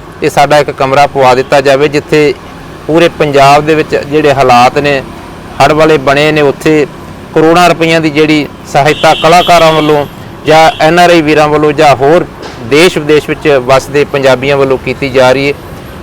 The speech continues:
ਉਹ ਕਹਿੰਦੇ ਵੀ ਸਾਨੂੰ ਵੀ ਇਸ ਹੜ੍ਹ ਦਾ ਇੱਕ ਹਿੱਸਾ ਸਮਝ ਲਿਆ ਜਾਵੇ ਔਰ ਸਾਡੀ ਸਹਾਇਤਾ ਕੀਤੀ ਜਾਵੇ, ਤਾਂ ਜੋ ਜਿਹੜਾ ਮੇਰਾ ਜੀਵਨ ਹੈ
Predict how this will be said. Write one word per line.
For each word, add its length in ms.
ਉਹ 80
ਕਹਿੰਦੇ 260
ਵੀ 100
ਸਾਨੂੰ 420
ਵੀ 160
ਇਸ 80
ਹੜ੍ਹ 160
ਦਾ 100
ਇੱਕ 220
ਹਿੱਸਾ 360
ਸਮਝ 260
ਲਿਆ 140
ਜਾਵੇ 360
ਔਰ 120
ਸਾਡੀ 320
ਸਹਾਇਤਾ 440
ਕੀਤੀ 320
ਜਾਵੇ, 340
ਤਾਂ 220
ਜੋ 200
ਜਿਹੜਾ 220
ਮੇਰਾ 260
ਜੀਵਨ 360
ਹੈ 140